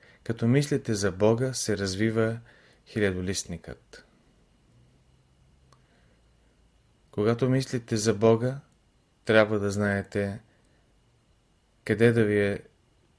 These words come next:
съсредоточена мисълта и къде да я чувствате. Сега астралният свят се преустройва.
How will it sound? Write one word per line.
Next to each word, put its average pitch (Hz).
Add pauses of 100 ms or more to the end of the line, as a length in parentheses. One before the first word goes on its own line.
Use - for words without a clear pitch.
(680)
съсредоточена 98
мисълта 92 (1200)
и -
къде 101
да 101
я 98
чувствате. - (4000)
Сега 110
астралният 117
свят 104
се -
преустройва. 87